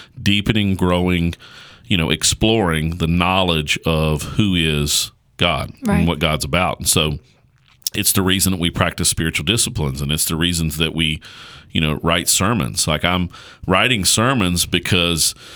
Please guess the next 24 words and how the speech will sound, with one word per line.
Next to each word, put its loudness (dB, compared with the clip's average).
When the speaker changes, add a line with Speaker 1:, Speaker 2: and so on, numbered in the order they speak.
Speaker 1:
theology 2
is 2
us 0
growing 0
closer 0
to 0
and -2
understanding 0
a -2
God 0
who -2
loved 0
us 0
enough -2
to -6
die 0
for -6
us. -8
And -6
so 0
that's 0
the -8
whole 0
point. -4